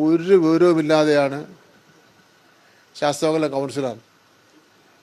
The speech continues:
ഇങ്ങനെ ഒരു നിലപാട് സ്വീകരിച്ചിരിക്കുന്നത്. അവർക്ക് എന്ത് അധികാരം ഒരു എം എൽ എയോട്, പിന്നെ, നിങ്ങൾ, നിങ്ങളുടെ ഓഫീസ് ഒഴിഞ്ഞു പോകണം, എൻ്റെ വാർഡിൽ, എൻ്റെ കോർപ്പറേഷൻ വാർഡ്, ഞാൻ ജയി-, മത്സരിച്ച് ജയിച്ച കോർപ്പറേഷൻ വാർഡിലുള്ള, ആ, പിന്നെ, റൂ-,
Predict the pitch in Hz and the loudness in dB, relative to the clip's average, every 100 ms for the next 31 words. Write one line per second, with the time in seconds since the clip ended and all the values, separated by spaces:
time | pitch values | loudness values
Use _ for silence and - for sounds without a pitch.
0 | - 156 175 175 151 151 151 151 131 139 | -12 -6 0 0 0 -2 2 2 0 -6
1 | 139 123 113 107 95 90 _ _ _ _ | -6 -8 -12 -14 -18 -20 _ _ _ _
2 | _ _ _ _ _ - 151 185 185 190 | _ _ _ _ _ -6 -4 0 -2 2
3 | 190 190 185 175 143 143 147 151 151 160 | 2 4 4 4 2 -2 -2 0 0 0
4 | 170 160 156 143 127 120 143 143 139 147 | 2 2 2 -2 -4 -10 -10 -8 -8 -6
5 | 156 147 143 151 143 151 160 147 143 143 | -4 -4 -4 -2 0 0 0 -4 -4 -2
6 | 143 135 120 - _ _ _ _ - 147 | -4 -4 -6 -14 _ _ _ _ -10 -4
7 | 151 165 151 151 147 131 - _ _ _ | 2 4 6 4 4 -2 -8 _ _ _
8 | _ - 139 165 147 156 - 170 165 156 | _ -12 -4 -2 0 0 0 0 2 0
9 | 147 156 165 160 151 147 151 147 147 139 | 0 0 0 0 0 -4 -2 -2 -2 -2
10 | 139 135 156 147 143 139 139 135 123 131 | -2 -2 -2 -4 -2 -2 -2 -4 -4 -4
11 | 185 _ _ _ - - - _ - 127 | -6 _ _ _ -20 -20 -20 _ -6 -4
12 | 135 135 135 135 135 135 131 127 147 | -2 -2 -2 -2 -4 -4 -6 -4 -4